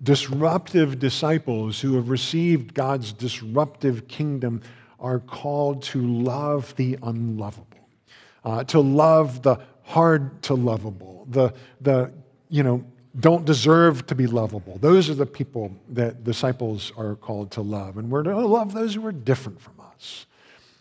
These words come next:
and to love when it's costly to us, and to love w-, others with, with grace and with truth. And let me just clarify, all right? So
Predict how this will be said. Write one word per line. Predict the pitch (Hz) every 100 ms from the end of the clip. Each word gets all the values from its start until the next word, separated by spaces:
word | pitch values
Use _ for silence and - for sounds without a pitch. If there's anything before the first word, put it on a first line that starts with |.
| _
and | 175
to |
love | 175 196 220 220
when | 214
it's | 220 -
costly | - - 139 - - 101
to | 101
us, | - - - - - - - - -
and | 175
to | 196
love | 196 202 220 196
w-, | 202 202 - _ -
others | 202 214 160
with, | 165 -
with | 151 120
grace | 113 135 170 165 147 139
and |
with | 127
truth. | 127 143 123
And | 135
let | 143
me | 170
just | 180 - - _ _ _ _ - _ _
clarify, | - 196 143 123 107 104
all | 107
right? | 110 147
So | - 160